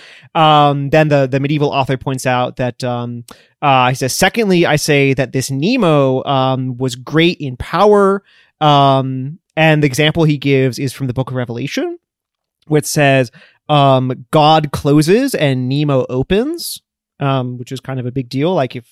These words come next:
you know, like, Nemo's sharing that much in God's life that, like, you know, God closes the door and Nemo is the one who opens it. Um, and, uh, and it says,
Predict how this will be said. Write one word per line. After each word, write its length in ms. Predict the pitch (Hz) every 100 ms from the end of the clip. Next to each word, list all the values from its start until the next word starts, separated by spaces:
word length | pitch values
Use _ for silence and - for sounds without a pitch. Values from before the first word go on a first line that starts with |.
| _
you 140 | 139
know, 300 | 120 143 202 -
like, 240 | - 120 - _
Nemo's 380 | - 131 135 123
sharing 320 | - 139 131
that 160 | 131 127
much 180 | 131 123
in 80 | 123
God's 260 | 127 127
life 260 | 127 180 -
that, 160 | 143
like, 260 | 120 127 - _ _ _ _
you 100 | 139
know, 240 | 117 120 - _ _ _ _ _ _
God 240 | 131 131 127
closes 340 | 143 131 123
the 80 | 131
door 280 | 135 143 143
and 100 | 127
Nemo 260 | 139 139
is 100 | 131
the 60 | 135
one 140 | 135
who 120 | 123
opens 300 | 123 131 170
it. 200 | 190 254 - - - - _
Um, 760 | 165 147 143 139 135 135 131 139 _ - _ _ -
and, 320 | 165 156 151
uh, 460 | 147 143 139 139 135
and 180 | 135 143
it 100 | 139
says, 880 | - 151 135 131 131 131 131 123 -